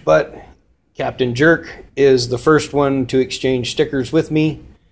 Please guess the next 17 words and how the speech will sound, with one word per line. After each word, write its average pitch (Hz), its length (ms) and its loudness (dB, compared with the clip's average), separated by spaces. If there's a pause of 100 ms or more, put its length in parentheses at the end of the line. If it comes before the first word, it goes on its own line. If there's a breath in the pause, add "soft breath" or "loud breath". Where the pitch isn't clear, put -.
(360)
and 113 260 -4
so 117 520 0
he 135 240 -2
got 123 320 0
to 127 100 -6
go 123 520 4
on 117 400 -2
the, 113 300 -4
uh, 107 300 -2 (1900)
the 127 80 0
driver's 139 380 4
side 135 220 2
door 139 420 4 (440 loud breath)
of 127 240 2
my 127 160 2
Volkswagen 123 560 2
Bug, 123 280 2